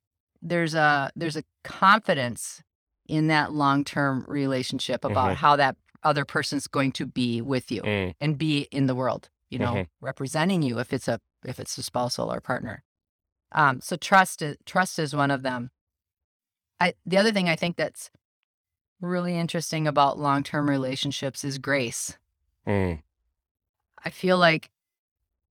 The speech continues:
Speaker 1: in a longer-term relationship, we are more apt to give grace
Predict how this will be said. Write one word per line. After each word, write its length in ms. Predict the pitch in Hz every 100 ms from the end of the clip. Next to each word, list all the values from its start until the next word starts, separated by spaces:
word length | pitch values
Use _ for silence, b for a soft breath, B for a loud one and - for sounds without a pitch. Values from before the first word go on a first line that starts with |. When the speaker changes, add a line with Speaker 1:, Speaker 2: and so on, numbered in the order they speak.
| _ _
Speaker 1:
in 140 | 156 160
a 100 | 156
longer-term 600 | 165 196 226 - 196 180
relationship, 840 | 175 160 156 - 151 - 127 - - _ _ _ _ _ _ _ _ -
we 200 | 170 202
are 120 | 208
more 300 | 180 180 170
apt 300 | - 151 -
to 120 | - 151
give 220 | 156 139
grace 560 | 131 127 110 - -